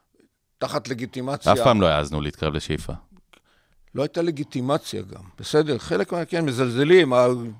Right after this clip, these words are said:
Speaker 1: יש דבר כזה שנקרא לגיטימציה, מלחמה בטרור, זה מרחבי התמרון, זה לא איך אתה פורס את הטנקים בסיני,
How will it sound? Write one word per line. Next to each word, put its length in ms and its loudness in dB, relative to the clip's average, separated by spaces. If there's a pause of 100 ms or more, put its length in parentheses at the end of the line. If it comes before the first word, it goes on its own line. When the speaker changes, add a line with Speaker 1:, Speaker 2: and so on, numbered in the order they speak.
(600)
Speaker 1:
יש 140 0
דבר 280 2
כזה 280 -6
שנקרא 500 -2
לגיטימציה, 720 -2
מלחמה 380 -6
בטרור, 640 0 (400)
זה 140 -14
מרחבי 420 0
התמרון, 520 0
זה 180 0
לא 140 6
איך 100 0
אתה 120 -8
פורס 320 -6
את 60 -12
הטנקים 480 -4
בסיני, 580 -2